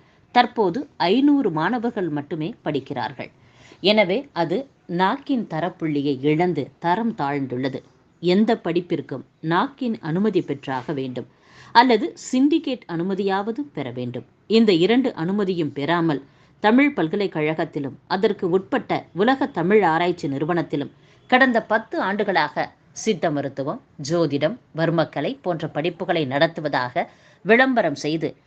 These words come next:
சரியாக வகுப்புகள் நடத்தாமல் சான்றிதழ்கள் வழங்கப்பட்டு வருகின்றன. கடந்த ஆட்சியில் உலக தமிழ் ஆராய்ச்சி நிறுவனத்தின் சார்பில்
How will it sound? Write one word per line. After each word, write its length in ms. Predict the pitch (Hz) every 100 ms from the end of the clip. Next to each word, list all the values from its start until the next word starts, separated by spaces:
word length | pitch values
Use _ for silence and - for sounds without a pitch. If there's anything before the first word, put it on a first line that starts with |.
| _ -
சரியாக 600 | 247 240 285 294 302 302
வகுப்புகள் 600 | - 240 - 226 175 139
நடத்தாமல் 600 | 165 - 180 156 131 - _ -
சான்றிதழ்கள் 760 | - 220 262 302 220 165 165 -
வழங்கப்பட்டு 640 | 147 170 214 175 123 123 165
வருகின்றன. 500 | 127 123 127 143 131 - _ _ _ _ -
கடந்த 340 | 156 170 175
ஆட்சியில் 500 | 156 160 - 165 247 - -
உலக 340 | 160 202 202 -
தமிழ் 340 | 151 175 190
ஆராய்ச்சி 420 | 156 160 160 156 143
நிறுவனத்தின் 600 | 139 160 170 160 147 135
சார்பில் 480 | 139 147 160 147